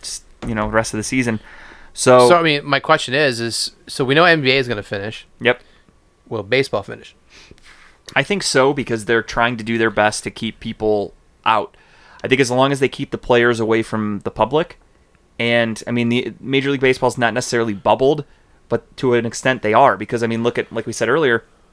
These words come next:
Speaker 1: look at Plesac and Clevinger. Those two went out, and they weren't welcome back.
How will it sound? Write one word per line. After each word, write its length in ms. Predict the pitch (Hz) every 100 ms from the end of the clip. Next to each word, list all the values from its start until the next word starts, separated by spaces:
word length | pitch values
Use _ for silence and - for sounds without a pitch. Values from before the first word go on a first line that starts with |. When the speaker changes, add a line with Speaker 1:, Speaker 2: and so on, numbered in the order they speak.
| _ -
Speaker 1:
look 120 | 127
at 120 | 147
Plesac 400 | 143 135 123 110
and 100 | 104
Clevinger. 380 | 135 147 110 98
Those 180 | 113 131
two 160 | 175
went 160 | 127 117
out, 320 | 139 143 - _ _ _ _ -
and 380 | 117 117 113
they 100 | 107
weren't 240 | 117 135 127
welcome 300 | 139 - 120
back. 340 | 127 156 -